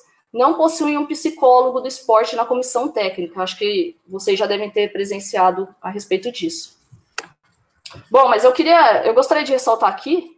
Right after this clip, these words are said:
que certamente o psicólogo do esporte é o profissional mais preparado para desenvolver esse tipo de programa, com certeza,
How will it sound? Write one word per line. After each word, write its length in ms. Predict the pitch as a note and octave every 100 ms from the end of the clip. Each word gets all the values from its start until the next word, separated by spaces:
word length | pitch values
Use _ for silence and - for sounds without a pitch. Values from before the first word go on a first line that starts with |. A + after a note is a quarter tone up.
| _
que 120 | A3+
certamente 760 | - B3 D#4+ B3 A3 C#4+ D#4 -
o 60 | G#3
psicólogo 680 | A3+ - - B3 C#4 E4
do 80 | C#4+
esporte 720 | A#3+ - A3 D4+ E4 - F3+ _ _ -
é 80 | G#3+
o 60 |
profissional 960 | A3 B3 - - B3 B3 A3+ C4 F4 -
mais 320 | A3+ B3 F#4+
preparado 580 | - A4 B4 F4 C4+ D#4+
para 140 | E4
desenvolver 420 | D#4+ E4 D#4+ D#4+ D#4+
esse 140 | -
tipo 180 | E4 E4
de 80 | D#4+
programa, 560 | - D#4 F4 A3+ F#3
com 140 | F#3+ G#3+
certeza, 680 | D#4 E4+ B3+ C4+ D#4 F4+